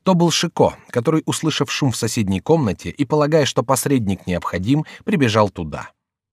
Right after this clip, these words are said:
Он оставил Генриха и Сен-Люка разбираться друг с другом,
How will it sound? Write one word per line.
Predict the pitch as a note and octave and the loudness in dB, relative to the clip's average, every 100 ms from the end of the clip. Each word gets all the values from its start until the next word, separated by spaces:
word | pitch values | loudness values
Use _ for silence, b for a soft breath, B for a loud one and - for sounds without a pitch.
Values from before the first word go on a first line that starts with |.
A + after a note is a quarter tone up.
| _ _ b b | _ _ b b
Он | C3+ F#3+ | 2 2
оставил | F3 G3+ F#3 D#3+ | 4 4 4 4
Генриха | F#3 F#3 D#3+ D#3 | 4 4 2 0
и | |
Сен-Люка | C#3+ D3+ C#3+ E3+ D3 | 2 2 2 2 2
разбираться | C#3 A#2+ C#3+ D#3+ C#3+ | 2 2 2 2 0
друг | C3 C3+ G#2+ | 2 0 0
с | |
другом, | F#2 F3+ C#3 E2 | 0 0 0 -2